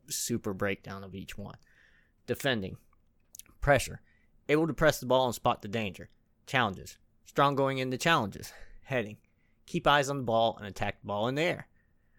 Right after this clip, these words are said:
Winning the ball. Tends to dive in and stick a leg out. Try to slow down the player, angle the body, then go into win the ball. Positioning.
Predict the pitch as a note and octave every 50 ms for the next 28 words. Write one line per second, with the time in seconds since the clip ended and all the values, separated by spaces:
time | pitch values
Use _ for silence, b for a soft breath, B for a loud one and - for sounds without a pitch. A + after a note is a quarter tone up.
0 | _ _ _ - A#2 C3 C#3+ C#3+ D3 C#3+ B2 B2 C3 B2+ G#2+ - - - _ _
1 | _ _ _ _ _ _ _ _ _ _ - D#3+ F3 F#3 F3 - D3+ B2 C#3 C#3
2 | C#3+ C#3 A#2+ C3+ C#3 C3+ C3+ B2 - _ - A2 G#2 - - - - - _ _
3 | _ _ C3 C3 - C#3 A#2+ A#2+ B2+ C3+ C#3+ C3+ C#3+ C#3+ C#3+ C#3+ - - - _
4 | _ _ _ _ _ _ - - C3+ C3+ B2 - - - C#3 C#3+ C#3 C#3 C#3+ D3
5 | B2+ - - B2 A#2 A#2 A2+ A2+ - - - C3 C#3 C#3 C#3+ C3 B2 G#2+ A#2 A2+
6 | A2 A2 A2 A2 G#2+ - - _ _ _ - B2 B2 B2 A2 G#2 A#2 C3+ C#3+ D3+
7 | C#3 D2 B2 C3+ B2+ - - B2+ A#2+ G#2+ A2 A2 A2 G#2 G2+ F2 G#2+ G2 F#2+ -
8 | - - - b b b b b b b b b - - - C3+ D#3+ D#3 - -
9 | A#2 - G2